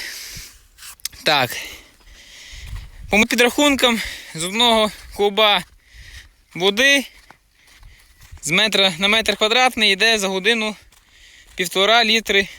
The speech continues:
води викапує на метр квадратний. Ну, це якщо рахувати на метр квадратний. Але воно на метр квадратний не тече, воно тече максимум ось так, двадцять сантиметрів туди, двадцять туди. Це максимум, що воно тече.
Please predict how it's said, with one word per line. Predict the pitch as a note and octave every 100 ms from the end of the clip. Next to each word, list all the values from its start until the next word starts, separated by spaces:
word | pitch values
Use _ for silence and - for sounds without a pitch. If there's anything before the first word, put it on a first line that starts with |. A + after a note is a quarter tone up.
| -
води | D#3+ F3+ F3 F3
викапує | D#3 F#3+ F#3+ F3 E3 - - _ - - - - -
на | E3
метр | F#3+ F#3+ F3+
квадратний. | F3+ F3+ E3+ C#3+ A#2 C3 - - _ -
Ну, | G#3
це | G3+
якщо | F#3+ F#3+ G3+ G3 -
рахувати | F3+ F3+ G3+ G3+
на | F#3+
метр | F#3 F3
квадратний. | F#3 F3 D3 B2 A#2+ - - - -
Але | - G3
воно | A3 B3 A#3 -
на | G#3
метр | A#3 A#3+ A3
квадратний | A3+ A#3+ A#3 A3
не | G#3+
тече, | G#3 A3+ C4 B3+
воно | A3 A3 G#3+ - - - - - - - -
тече | A#3 - B3+
максимум | A#3+ B3+ A#3+ - G#3+ G3+
ось | G3+ -
так, | A3 G#3 - - - F3+
двадцять | E3+ A3 G#3+
сантиметрів | - G3+ G#3+ A3+ G3
туди, | F#3+ G3 A3
двадцять | G3 G#3 F#3 E3+ -
туди. | G3 G3 A#3 - _ - - _
Це | -
максимум, | G3+ G3 E3+ E3 D3+
що | E3
воно | E3 D#3+
тече. | - A#3 A#3+